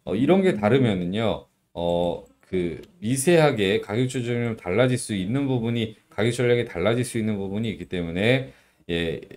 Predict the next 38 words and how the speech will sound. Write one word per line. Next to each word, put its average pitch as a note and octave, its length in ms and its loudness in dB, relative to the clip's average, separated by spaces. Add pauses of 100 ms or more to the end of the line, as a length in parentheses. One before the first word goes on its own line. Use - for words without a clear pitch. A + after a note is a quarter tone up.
(220)
그 F2 440 -4 (460)
가격 C3+ 180 4
전략을 C#3 280 4
좀 A#2+ 120 -2
말씀을 G2+ 380 -2
드릴 A2+ 160 0
수 G#2+ 120 -4
없다는 F#2 400 0
점. D2+ 300 -8
그리고 G2+ 220 -2
또 B2+ 100 -2
하나 A#2 240 0
보시면은, F#2+ 680 -4 (420)
어, F2+ 160 0
초보자분들은 E3 760 4
영상을 G2+ 440 0
보시고서, A2+ 880 -2
어, F2+ 160 -8
진행을 G2 360 -4
하시면은, G#2+ 720 -2 (420)
어, F2+ 200 0
또 A2 120 -4
헷갈려 G#3+ 380 6
하실 F3 200 2
수도 C3+ 220 -6
있는 A2+ 260 2
부분도 G#2 320 -2
있습니다. F2 720 -4
또 F#2+ 160 -6
그리고 F2 280 -6
실수를 D#3 460 -4
또 A#2+ 140 -6
범하실 A2 400 -4
수도 - 240 -10
있는 G2 260 -2
부분이 G2+ 360 -4
있기 E2+ 160 -12
때문에, F2+ 680 -2